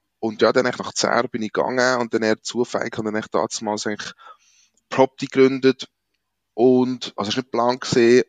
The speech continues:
und echt mit der Idee, die Immobilienbranche zu vereinfachen. Also Simplifying Real Estate. Ich hab gewusst, hey, die Leute sind meistens überfordert mit dem Prozess, die wissen gar nicht, wie man Immobilien kauft oder verkauft.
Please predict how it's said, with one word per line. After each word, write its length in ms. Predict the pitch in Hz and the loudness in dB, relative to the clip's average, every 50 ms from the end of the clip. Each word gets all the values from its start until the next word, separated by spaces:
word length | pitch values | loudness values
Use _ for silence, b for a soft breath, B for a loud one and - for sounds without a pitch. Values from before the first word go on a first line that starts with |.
| _ _ | _ _
und 300 | - 120 117 110 - - _ | -12 -12 -12 -12 -14 -16 _
echt 280 | - 101 113 113 - - | -2 0 0 0 -2 -4
mit 260 | 123 123 - - - | -6 -6 -6 -4 -4
der 80 | 127 | -4
Idee, 340 | 113 - - 110 104 107 110 | -4 0 2 4 4 4 4
die 120 | - - - | 2 -4 -8
Immobilienbranche 800 | 110 110 - _ 110 113 120 113 - - 90 92 104 104 107 104 | -8 -8 -6 _ 2 2 2 2 2 0 -2 -2 -2 -4 -8 -6
zu 120 | - - | -4 -4
vereinfachen. 640 | - - 98 87 78 - - - - - - - 98 | -4 -2 0 0 0 -2 -4 -6 -8 -8 -8 -8 -8
Also 40 | 95 | -8
Simplifying 800 | - - - 139 135 - - 131 117 - - 104 104 104 110 117 | -6 2 2 2 2 2 -4 -8 -4 0 0 0 0 0 -2 2
Real 120 | 135 143 | 2 2
Estate. 580 | 147 - - - 139 127 143 143 135 - - - B B B B B B B B | 2 2 0 -2 -2 0 0 -2 -2 -4 -12 -20 B B B B B B B B
Ich 60 | - | -6
hab 80 | 107 - | -6 -2
gewusst, 360 | - 127 131 127 - - - | 2 2 2 2 0 0 2
hey, 340 | 120 101 110 117 123 120 110 B B B B B B B _ | 2 4 4 4 4 2 0 B B B B B B B _
die 60 | - | -2
Leute 140 | 143 143 - - | -2 0 0 -4
sind 120 | 110 107 | -2 0
meistens 480 | 104 101 117 - - - 120 113 - - | 0 2 4 4 2 2 -2 -4 -4 -6
überfordert 680 | - 104 - 98 - - - 143 151 151 147 147 143 | -6 -8 -8 -8 -8 0 2 2 2 2 0 0 -4
mit 180 | 139 139 - | -4 -4 -4
dem 100 | - 135 | -8 -6
Prozess, 580 | 127 131 131 - - - 131 123 123 127 123 - | -2 -2 -2 0 2 0 0 2 0 -2 -2 -2
die 140 | - - 107 | -4 -4 -2
wissen 240 | 117 120 - - - | -2 -2 -2 -4 -4
gar 140 | - 104 104 | 0 0 0
nicht, 100 | 110 110 | 2 0
wie 100 | 104 101 | -2 -2
man 100 | 101 98 | -4 -4
Immobilien 420 | 104 98 95 101 95 - 110 107 - | -4 -4 -4 -6 -4 0 0 0 2
kauft 380 | - 135 131 135 147 143 - | 4 4 6 6 4 2 0
oder 120 | 117 101 101 | -6 -8 -4
verkauft. 640 | - 139 - - 147 127 123 127 127 - - - | -6 -6 -2 2 4 6 6 4 2 -2 -8 -14